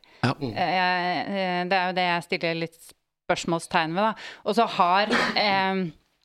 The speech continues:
Speaker 3: den ene eller den andre personen en tilleggsdimensjon som man ikke hadde tenkt på før.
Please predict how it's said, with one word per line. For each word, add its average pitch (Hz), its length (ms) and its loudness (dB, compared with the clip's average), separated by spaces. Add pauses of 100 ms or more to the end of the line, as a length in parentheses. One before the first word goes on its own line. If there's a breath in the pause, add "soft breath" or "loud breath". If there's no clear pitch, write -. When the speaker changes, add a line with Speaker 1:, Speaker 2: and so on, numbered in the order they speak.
(240)
Speaker 3:
den 214 260 0
ene 170 260 2
eller 156 160 0
den 185 120 -2
andre 170 500 0
personen 190 720 0
en 202 180 0
tilleggsdimensjon 190 1300 0
som 220 180 2
man 220 140 2
ikke 175 220 0
hadde 208 140 -2
tenkt - 500 -4
på 254 200 2 (560)
før. 302 300 4